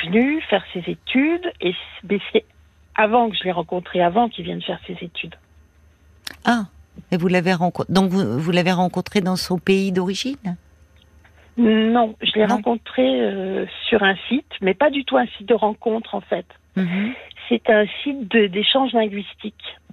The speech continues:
Speaker 2: Ah oui, d'accord.
Speaker 1: Et, euh, et de fil en aiguille, euh, c'est-à-dire, voilà, on a, on apprend la langue et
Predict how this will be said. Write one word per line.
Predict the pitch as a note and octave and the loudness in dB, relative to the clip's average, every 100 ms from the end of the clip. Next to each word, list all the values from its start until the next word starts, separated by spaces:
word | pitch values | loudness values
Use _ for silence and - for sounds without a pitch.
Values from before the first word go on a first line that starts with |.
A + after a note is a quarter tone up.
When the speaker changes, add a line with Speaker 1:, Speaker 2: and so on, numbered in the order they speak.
| - _ - - _ - | -20 _ -20 -20 _ -8
Speaker 2:
Ah | - A3 | -4 -2
oui, | A#3 G3+ G#3 _ - _ - | -2 -4 -8 _ -20 _ -14
d'accord. | F3+ - F3 A3 - - - _ - _ _ _ _ _ - | -10 -2 -2 -2 -10 -20 -20 _ -20 _ _ _ _ _ 2
Speaker 1:
Et, | G#3 G3+ F#3+ | 4 4 4
euh, | E3+ E3 E3 E3 D#3+ E3+ E3 D#3+ - - | 2 0 -2 -4 -4 -6 -6 -8 -8 -2
et | F#3+ | 0
de | F3 | 2
fil | F3 - G3+ | 0 2 2
en | F#3+ | 2
aiguille, | F3+ E3+ F#3 C4 E4 D4 | 0 -2 0 2 2 2
euh, | G#3 F3+ F3+ | 0 0 -2
c'est-à-dire, | F3 - E3+ F#3 F3+ _ _ - _ - _ - | -4 -2 0 2 0 _ _ -20 _ -20 _ -8
voilà, | - D3+ E3 | 0 2 4
on | G#3 F3 | 2 0
a, | D#3 E3 | -2 -4
on | G3+ F#3+ | -2 0
apprend | F3 - - A3 | 0 0 4 4
la | F3+ | 4
langue | E3+ F#3+ D4+ E4 F#3+ | 2 2 2 0 -2
et | E3+ | -4